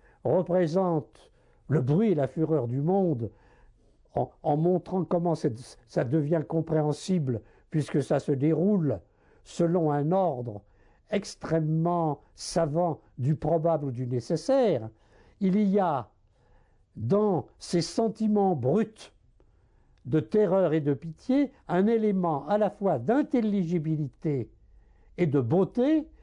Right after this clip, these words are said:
qui font que, au lieu de subir ça comme des choses qui vous sont imposées, comme des espèces de, de passions brutes,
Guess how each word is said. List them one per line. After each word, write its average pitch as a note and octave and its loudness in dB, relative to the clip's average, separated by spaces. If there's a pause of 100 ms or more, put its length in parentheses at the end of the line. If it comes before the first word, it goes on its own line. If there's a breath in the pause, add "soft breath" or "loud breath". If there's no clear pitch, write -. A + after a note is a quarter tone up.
(300 soft breath)
qui A3+ 2
font C4 0 (100)
que, G#3 4 (320 loud breath)
au F3 2
lieu G#3 4
de F#3+ 2
subir A3+ 0
ça F#3 -2 (380 soft breath)
comme F3+ 2
des F3+ 4
choses G3+ 0
qui F#3 0
vous E3+ 2
sont F#3 -2
imposées, F#3+ 0 (640 soft breath)
comme D#3+ -2
des D#3 2
espèces D3 -2
de, B2 -2 (180 loud breath)
de C3+ 0
passions E3+ -2
brutes, D#4 0